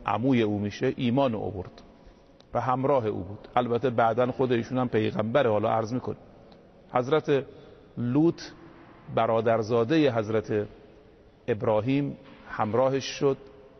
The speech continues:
و ساره خانوم حضرت ابراهیم که از روایات استفاده می‌شه، ساره هم خواهر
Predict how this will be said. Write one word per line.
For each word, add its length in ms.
و 300
ساره 880
خانوم 680
حضرت 640
ابراهیم 560
که 360
از 300
روایات 600
استفاده 560
می‌شه، 380
ساره 420
هم 220
خواهر 800